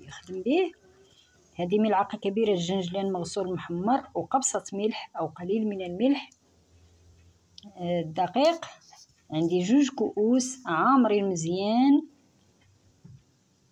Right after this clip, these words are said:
كيف كتشوفوا عامرين مزيان. وغادي نضيف كأس ديال السميد،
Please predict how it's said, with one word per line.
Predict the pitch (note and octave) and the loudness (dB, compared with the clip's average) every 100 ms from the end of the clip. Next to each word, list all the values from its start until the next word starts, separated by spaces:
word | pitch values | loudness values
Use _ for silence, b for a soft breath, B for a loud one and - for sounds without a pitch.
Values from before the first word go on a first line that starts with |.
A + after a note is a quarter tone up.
| _ _ _ _ _ _ _ - | _ _ _ _ _ _ _ -2
كيف | B3+ B3+ | -2 0
كتشوفوا | G#3+ G#3 - F3+ F3 D4 F4+ - _ _ _ _ _ _ _ | -2 -2 -4 -4 -2 0 -2 -6 _ _ _ _ _ _ _
عامرين | D#3+ F#3 F3+ F3+ | -4 -2 0 0
مزيان. | E3+ D#3 F#3+ C4 E4+ - - - - _ - _ _ _ - - | -2 0 2 2 2 -2 -18 -20 -20 _ -20 _ _ _ -20 -8
وغادي | D#3+ E3+ C4+ | -4 2 4
نضيف | D4+ A3+ A3+ | 4 4 0
كأس | - D4 A3+ | -2 -2 -2
ديال | B3 G#3+ | 0 0
السميد، | G3 - G3+ G3+ C#4 D#4+ B3 - | 0 -4 -4 2 6 6 2 -4